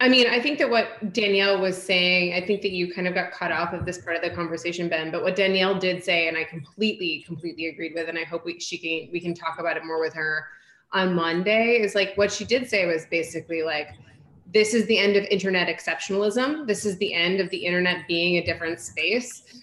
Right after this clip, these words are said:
than real life. And this is the collapse of us all understanding that when we talk about speech online, we're just talking about speech full stop. Um, and I completely agree with that.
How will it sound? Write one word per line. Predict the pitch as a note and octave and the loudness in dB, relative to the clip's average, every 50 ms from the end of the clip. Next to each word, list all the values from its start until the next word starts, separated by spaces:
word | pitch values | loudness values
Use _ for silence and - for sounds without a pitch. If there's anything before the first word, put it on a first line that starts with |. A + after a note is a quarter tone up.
| _ - | _ -10
than | F3+ E3+ F3+ E3 E3+ E3 E3 D#3+ | -4 0 0 0 0 0 -2 -2
real | F3 E3+ E3+ D#3+ D#3+ D#3 | 0 0 2 2 0 0
life. | D#3+ E3 E3+ G#3 C4+ C4+ - - - - - | -2 -2 -2 -2 -4 -4 -8 -18 -8 -2 0
And | G#3+ G#3 | 2 2
this | G3 G3 G3 | 2 2 2
is | G3+ G3 F#3 - | 0 -2 -2 0
the | - F#3+ | -2 -4
collapse | F#3 - - F3 F3+ E3+ E3+ D#3+ D#3 E3 - - - - - | -4 -6 -8 -6 -4 -2 -2 0 0 0 -2 -4 -4 -4 -4
of | G3 F3 | -2 0
us | F3 E3+ - - | 0 -2 -2 -2
all | - F#3 F#3 F#3 F3+ | 0 2 2 2 2
understanding | F#3 F#3 F#3 F3 E3+ E3+ - - D3+ D#3+ E3 G#3+ A#3+ C#4 C#4 B3 | 0 0 -2 -2 -2 -4 -6 -8 -6 -2 -2 0 0 2 2 0
that | G#3+ F3 | 0 0
when | F#3+ F#3 | 0 0
we | F#3 F#3 | 0 0
talk | F#3 - - F3 F3 - - | 0 -2 -2 -2 -2 0 2
about | G#3+ G3+ G3 F#3+ - - | 2 2 2 2 0 -4
speech | - - F3+ E3+ E3+ - F#3 | -10 -10 -10 -10 -8 -6 -4
online, | F3 E3+ E3 D#3+ E3 F3+ A3 B3 A3+ | -4 -4 -2 -2 0 2 2 4 4
we're | G#3 F#3 | 2 2
just | F3+ F3+ F3 - | 0 -2 -6 -6
talking | - F3+ F3 F3+ - G3 F#3 F3+ F3+ | -6 -4 -4 -2 -2 0 0 0 2
about | F3+ F3 E3 D#3+ - - - - _ _ _ _ _ - - _ _ | 2 0 0 0 -4 -10 -16 -20 _ _ _ _ _ -20 -20 _ _
speech | - - _ - F#3 F#3 F3+ F#3 - - - | -20 -16 _ -6 -4 -2 -2 -4 -6 -8 -6
full | - F#3 F3 - | -6 -4 -4 -6
stop. | - - - E3 D#3+ B3+ D4+ - - - _ _ _ _ _ _ - - _ - | -8 -8 -6 -4 -2 -2 -4 -4 -8 -16 _ _ _ _ _ _ -20 -20 _ -2
Um, | A#3 A3+ G#3+ G#3 G3+ - | 0 2 2 2 2 2
and | - G#3 | 2 2
I | G#3 A#3 D4+ | 4 4 2
completely | - G4+ F#4+ E4 D#4 B3+ G3+ C#3 F3+ F3 - | 2 0 0 0 0 -2 0 0 -2 -2 -2
agree | E3 E3 D3+ | -4 -6 -6
with | D3+ D3+ C#3 | -6 -6 -4
that. | D#3+ E3 F3 F3+ - | -2 -2 -2 -2 -4